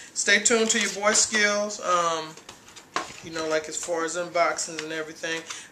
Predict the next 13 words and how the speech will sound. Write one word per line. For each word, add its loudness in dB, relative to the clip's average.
Now, 4
um, 0
I 0
did 6
have 6
some 0
other 0
stuff, 2
but 2
I -2
told, 2
you -10
know, -6